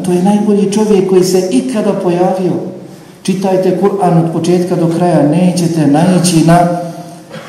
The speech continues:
odlike blagodati koje je ukazao Allah, Allah dželle vale svom poslaniku Muhammedu, alejhi salatu vesselam, nećete naći ni kod kojeg drugog poslanika. Čitate Kur'an, tako je, ovo sada mjesec Ramazana, hajde da pronađemo to u Kur'anu.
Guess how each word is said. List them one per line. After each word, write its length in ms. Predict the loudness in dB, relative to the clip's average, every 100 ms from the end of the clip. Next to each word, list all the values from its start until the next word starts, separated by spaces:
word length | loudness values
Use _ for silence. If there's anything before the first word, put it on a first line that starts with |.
| -20 -4
odlike 840 | 2 2 4 4 4 4 2 0 -4 -8 -12 -16 -20 -20 -20 -6
blagodati 640 | 0 2 2 4 2 2 0 0
koje 100 | 2
je 80 |
ukazao 600 | 2 2 0 2 2 2 2
Allah, 240 | 2 0 -4 -4
Allah 340 | 0 2 2 2
dželle 200 | 0 0
vale 180 | 0 -2 -2
svom 260 | -6 -4 -4
poslaniku 420 | -4 -2 -2 0
Muhammedu, 360 | 0 0 -2 0
alejhi 280 | 0 -2 -2
salatu 540 | -4 -4 -6 -10 -8
vesselam, 260 | -4 0 0
nećete 260 | 0 -2
naći 260 | -2 -2 -4
ni 120 | -4
kod 180 | -4 -4
kojeg 160 | -4
drugog 260 | -2 -2 -2 -4
poslanika. 460 | -2 0 0 0 -6 -10 -14 -18 -20 -20 -20 -20 -20 -20 -20 -20 -20 _
Čitate 360 | -10 -4 -2 -2 -2
Kur'an, 400 | -2 -2 -2 -2
tako 200 | -4 -6
je, 60 |
ovo 120 | -8 -4
sada 220 | -2 0
mjesec 340 | 0 -2 -4
Ramazana, 460 | -2 -2 0 0 0
hajde 220 | 0 0
da 340 | 0 -2 -4 -6
pronađemo 480 | -4 -2 0 0 -2
to 140 | 0
u 120 | -2 -2
Kur'anu. 460 | -4 -2 0 0